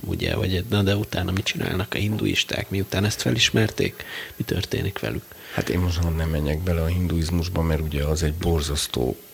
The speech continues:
Speaker 2: valójában egy borzasztó, elnézést most, ha megsértek bárkit, de egyébként ez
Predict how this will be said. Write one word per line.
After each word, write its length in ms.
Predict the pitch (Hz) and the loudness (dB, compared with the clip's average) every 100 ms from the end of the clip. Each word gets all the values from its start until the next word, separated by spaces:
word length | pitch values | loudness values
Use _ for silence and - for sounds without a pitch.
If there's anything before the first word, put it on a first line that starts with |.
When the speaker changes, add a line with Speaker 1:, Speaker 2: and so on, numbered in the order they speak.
| - | -2
Speaker 2:
valójában 640 | 67 73 64 67 73 73 | 0 2 2 2 0 0
egy 120 | 71 | -2
borzasztó, 520 | 85 80 82 69 - - - | 0 0 0 0 -2 -6 -12
elnézést 840 | - 73 73 69 67 58 - - 55 | -4 0 0 0 -2 -2 -2 -2 -2
most, 280 | 60 - - - - | -2 -6 -6 -8 -4
ha 60 | |
megsértek 640 | 60 73 78 - 67 - 69 | 0 0 2 0 0 0 -2
bárkit, 560 | 71 67 65 - 71 67 | 2 2 2 -2 -2 0
de 100 | 65 | 0
egyébként 580 | 65 65 - 71 73 | 0 -2 -2 -4 0
ez 220 | 76 76 | 0 0